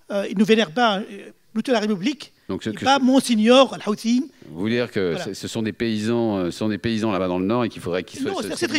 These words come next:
Speaker 1: région-là,
Speaker 2: un peu.
Speaker 1: on a, on a, on a négligé. Cette région-là, c'était négligé par le,
Speaker 2: C'est ce qu'ils disent d'ailleurs,
Speaker 1: par
Speaker 2: hein, ils
Speaker 1: Saleh.
Speaker 2: disent qu'ils ont été négligés
Speaker 1: Ils
Speaker 2: pendant
Speaker 1: ont,
Speaker 2: des
Speaker 1: ils ont eu six guerres injustes. Euh, je, on les soutenait à mort durant cette époque-là.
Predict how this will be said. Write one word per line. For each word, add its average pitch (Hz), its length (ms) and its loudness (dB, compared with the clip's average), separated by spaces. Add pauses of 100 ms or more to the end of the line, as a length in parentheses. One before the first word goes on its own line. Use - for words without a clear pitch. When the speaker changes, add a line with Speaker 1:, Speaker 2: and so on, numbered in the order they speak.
Speaker 1:
région-là, 285 200 4
Speaker 2:
un 294 60 4
peu. 269 60 6 (480)
Speaker 1:
on - 20 -6
a, - 0 -
on - 60 0 (140)
a, - 200 -4
on 233 40 6
a 254 60 10
négligé. 254 460 6
Cette - 140 -12
région-là, 226 380 2
c'était 220 220 -2
négligé 233 340 2
par 185 140 0
le, 165 80 -2
Speaker 2:
C'est 165 60 -4
ce 165 80 -8
qu'ils 160 120 -6
disent 208 180 -4
d'ailleurs, 98 180 0
Speaker 1:
par - 100 2
Speaker 2:
hein, - 40 -2
ils - 20 -2
Speaker 1:
Saleh. 302 240 4
Speaker 2:
disent - 100 -8
qu'ils 117 140 -8
ont 123 40 -2
été 123 160 -6
négligés 110 340 -4
Speaker 1:
Ils 135 60 -6
Speaker 2:
pendant 110 220 0
Speaker 1:
ont, 247 60 4
Speaker 2:
des 196 100 -4 (140)
Speaker 1:
ils 220 160 0
ont 240 40 8
eu 277 140 8
six 233 440 4
guerres 277 340 4
injustes. 262 480 4
Euh, 170 200 -2
je, 165 520 -6
on 175 80 -4
les 185 80 2
soutenait 214 320 6
à 202 100 8
mort 269 380 4 (400)
durant 185 180 -6
cette - 160 -10
époque-là. 220 320 -6